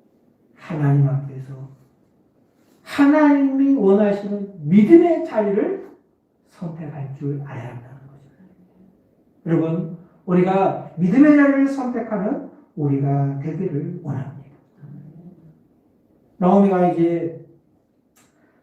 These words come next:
예루살렘으로 돌아가기로 결정을 했어요.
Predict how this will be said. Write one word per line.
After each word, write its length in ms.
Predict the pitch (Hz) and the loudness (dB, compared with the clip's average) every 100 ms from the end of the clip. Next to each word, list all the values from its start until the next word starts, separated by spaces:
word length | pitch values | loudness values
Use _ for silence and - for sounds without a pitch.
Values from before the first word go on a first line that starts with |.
| _ _ _ _ _ _ _ - 147 | _ _ _ _ _ _ _ -12 -2
예루살렘으로 500 | 185 202 202 180 165 | 0 2 2 0 -2
돌아가기로 640 | 160 170 165 147 151 151 143 | -2 0 0 0 -4 -6 -10
결정을 420 | 139 131 147 170 | -12 -10 -10 -10
했어요. 280 | - - | -14 -18